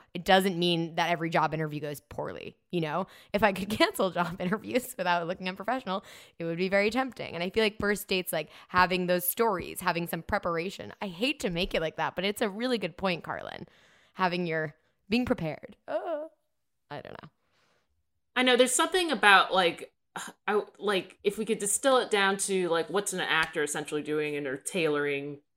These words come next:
Speaker 2: themselves, like, to the situation. So, and it's not, like, you're not lying. It's just, it's,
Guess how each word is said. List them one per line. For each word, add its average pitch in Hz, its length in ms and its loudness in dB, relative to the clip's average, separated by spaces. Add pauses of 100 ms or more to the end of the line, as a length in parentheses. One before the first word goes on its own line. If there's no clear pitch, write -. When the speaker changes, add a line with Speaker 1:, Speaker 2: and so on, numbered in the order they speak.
(1040)
Speaker 2:
themselves, 143 760 0
like, 135 240 2
to - 200 -2
the 156 100 -2
situation. 170 500 4
So, 196 160 6
and 202 140 6
it's 208 200 2
not, 247 380 8
like, 233 180 2
you're 202 180 0
not 247 200 6 (200)
lying. 175 840 2
It's 139 160 -4
just, - 380 0
it's, - 480 2